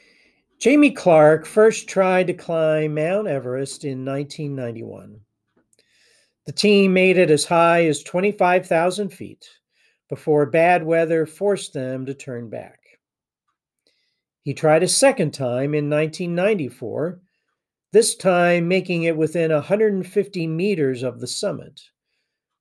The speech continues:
before altitude sickness and bad weather forced them to turn back. He tried a third time in nineteen ninety-seven,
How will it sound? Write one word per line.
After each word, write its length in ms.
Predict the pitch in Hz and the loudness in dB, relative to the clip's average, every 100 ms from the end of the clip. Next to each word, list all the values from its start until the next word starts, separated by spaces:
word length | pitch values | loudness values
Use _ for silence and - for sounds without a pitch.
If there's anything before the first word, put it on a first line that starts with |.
| _ - | _ -14
before 320 | 143 160 156 | -4 2 4
altitude 640 | 156 170 - 156 - 165 | 4 2 2 -6 -6 -6
sickness 640 | - - 180 165 160 156 147 | -4 -4 -4 -2 -2 -2 -6
and 160 | 131 | -4
bad 280 | 143 147 156 | 0 2 2
weather 680 | 147 147 139 139 135 135 131 _ _ | 2 0 2 -2 -2 -4 -8 _ _
forced 480 | _ 214 220 - - | _ 0 0 -2 -10
them 360 | 127 120 120 123 | -10 -8 -8 -10
to 140 | 131 | -14
turn 320 | - 117 113 | -14 -12 -12
back. 300 | 113 50 - _ _ _ _ _ _ _ _ _ _ _ _ _ _ _ _ _ _ | -12 -14 -18 _ _ _ _ _ _ _ _ _ _ _ _ _ _ _ _ _ _
He 100 | 143 | -12
tried 280 | - 180 185 | 0 2 4
a 40 | |
third 340 | 180 269 269 165 | 2 2 2 0
time 400 | 156 131 143 151 | -4 -2 -2 -2
in 120 | 147 | -2
nineteen 400 | 147 143 - 151 | -4 -4 -6 -8
ninety-seven, 960 | 143 139 143 143 - 233 135 98 117 | -6 -6 -6 -6 -2 -2 -2 -10 -18